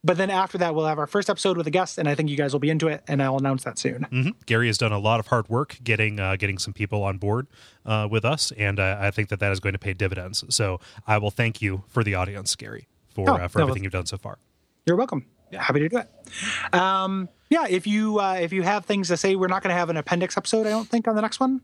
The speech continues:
Speaker 2: No.
Speaker 1: Um, but if you do have, uh, things to say about that first area, um, once you've played it, um, just the, the way to get a hold of us in general is duckfeed dot T V forward slash contact.
Speaker 2: Mm-hmm.
Speaker 1: Um, you can also go to facebook dot com forward slash bonfire side chat and, uh, hang out with us there.
Speaker 2: Right.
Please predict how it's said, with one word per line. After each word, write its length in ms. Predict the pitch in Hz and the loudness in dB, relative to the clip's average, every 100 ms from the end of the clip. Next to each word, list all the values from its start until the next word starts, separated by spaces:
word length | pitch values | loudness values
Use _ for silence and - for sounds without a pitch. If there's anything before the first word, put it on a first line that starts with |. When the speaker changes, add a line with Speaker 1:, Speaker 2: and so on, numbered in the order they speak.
| - - - - - | -8 -18 -14 -10 2
Speaker 2:
No. 140 | 156 | 4
Speaker 1:
Um, 160 | 156 151 | 4 2
but 80 | 160 | -2
if 140 | 165 | 0
you 40 | |
do 140 | 160 190 | 0 2
have, 320 | 185 180 170 | 2 0 0
uh, 120 | 165 | -2
things 240 | 165 175 156 | 0 -2 0
to 60 | |
say 200 | 147 165 | 2 2
about 180 | 156 156 | 2 0
that 160 | 147 - | -2 2
first 300 | 165 151 156 | 0 2 2
area, 440 | 151 165 175 170 | 2 2 0 -2
um, 180 | 156 143 | 0 2
once 220 | 147 139 | 2 0
you've 80 | 139 | 0
played 180 | 151 147 | 2 2
it, 160 | 170 - _ | 0 -4 _
um, 280 | 143 131 139 | 0 2 2
just 220 | 156 - | 0 0
the, 80 | 156 | 0
the 120 | 139 | 2
way 120 | 143 175 | 4 2
to 40 | |
get 120 | 165 | 2
a 20 | 143 | 2
hold 140 | 165 | 0
of 80 | 143 | 0
us 80 | 156 | 0
in 80 | |
general 320 | 180 214 165 - - - - | 2 2 -2 -6 -14 -12 2
is 160 | 208 185 | 4 4
duckfeed 320 | 196 - 180 | 0 2 2
dot 160 | 165 - | 2 2
T 120 | 165 | 2
V 80 | 160 | 2
forward 240 | - 143 - | 2 0 0
slash 180 | 135 | -2
contact. 500 | - 185 220 247 - - 120 | 2 2 2 -2 -6 -12 -6
Speaker 2:
Mm-hmm. 160 | 113 214 - 139 | -4 -4 -2 0
Speaker 1:
Um, 220 | 135 131 | 2 2
you 60 | 143 | 2
can 80 | 143 | 2
also 200 | 127 147 | 2 0
go 60 | |
to 80 | 135 | 2
facebook 220 | 165 151 | 0 2
dot 100 | 156 | 2
com 240 | 151 156 147 | 2 2 2
forward 180 | 151 135 | 0 2
slash 140 | 139 | 0
bonfire 360 | - 139 143 135 | 2 2 2 0
side 160 | 143 | 0
chat 240 | 135 214 - - - - - | 2 0 -2 -12 -20 -20 0
and, 320 | 147 139 135 | 2 2 2
uh, 140 | 135 127 | 0 0
hang 160 | 160 | 0
out 100 | 156 | 0
with 140 | 143 139 | 0 -4
us 100 | - | -2
there. 300 | 151 - - _ _ | -4 -4 -14 _ _
Speaker 2:
Right. 160 | - | -2